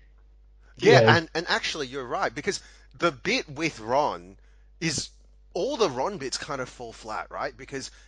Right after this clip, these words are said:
Speaker 1: they have the weird interaction at the dance, right? Where Ron is clearly just a buffoon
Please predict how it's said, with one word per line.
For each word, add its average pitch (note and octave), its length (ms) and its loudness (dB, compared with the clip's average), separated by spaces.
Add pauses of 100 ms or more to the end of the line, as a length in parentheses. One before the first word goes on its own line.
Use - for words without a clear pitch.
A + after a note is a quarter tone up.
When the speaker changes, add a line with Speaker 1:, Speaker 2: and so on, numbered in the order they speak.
Speaker 1:
they D3 120 -2
have C#3+ 260 2
the C#3 140 -6
weird C#3+ 480 -4
interaction B2 720 -6
at A2 220 -8
the G#2 340 -8 (160)
dance, G#2+ 640 -2 (180)
right? B2 300 -4 (320)
Where D3 180 -2
Ron C#3+ 320 -2
is D3 140 0
clearly D3 600 0
just - 440 -2 (800)
a B2+ 80 -4
buffoon A#2+ 720 -12